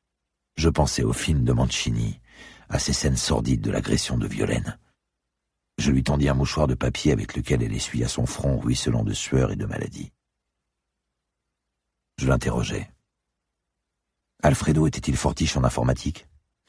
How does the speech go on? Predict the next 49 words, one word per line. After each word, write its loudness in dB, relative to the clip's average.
Vous 6
plaisantez ? 4
C'était 6
un 6
dieu, 6
capable 6
de 4
pirater 4
n'importe 4
quel 4
serveur 4
en 4
moins 6
d'une 4
heure. 4
Il 6
tuait 6
son 4
temps 6
à 8
hacker 4
des 4
sites 0
porno, 4
récupérer 2
des 2
listes 2
de 4
mots 4
de -18
passe 2
et 6
les 6
mettre 2
à 4
disposition 2
gratuitement 2
sur 0
des 4
forums. 0
Vous 0
avez 6
fait 0
ce -2
qu'il 0
fallait 2
avec -4
la -2
clé. -4